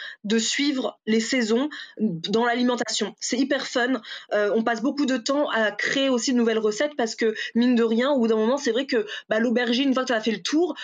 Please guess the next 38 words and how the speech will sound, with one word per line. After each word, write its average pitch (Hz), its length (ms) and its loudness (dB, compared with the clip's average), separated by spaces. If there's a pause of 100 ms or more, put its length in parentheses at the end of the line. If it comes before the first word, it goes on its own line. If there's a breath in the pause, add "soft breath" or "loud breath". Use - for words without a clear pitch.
(120)
parfois 233 220 0
t'es 285 100 0
un 233 100 0
peu 277 120 -2
lassé. 277 440 -2 (220 loud breath)
Eh 226 60 -2
ben 247 180 2
non, 285 160 2
justement, 240 400 0
c'est 262 140 -2
aussi 233 320 0
à 214 100 0
nous 277 300 2 (240 loud breath)
de 226 160 2
jouer 262 360 2
ce 262 120 -2
côté 233 320 0
créatif 226 320 -2 (480)
et 226 140 0
de 214 440 2
proposer 247 340 0
à - 20 0
chaque 226 160 0
fois 254 80 2
de 220 80 2
nouvelles 233 280 2
recettes, 233 500 0 (500 loud breath)
euh, 202 80 2
pour 240 240 -2
vos, 233 240 2 (280)
pour 190 200 -2
vos 190 240 2
enfants, 240 560 0
pour 196 240 -2
vous-même, 226 580 2 (240 loud breath)
pour 202 140 -2
votre 196 120 0
famille, 240 500 2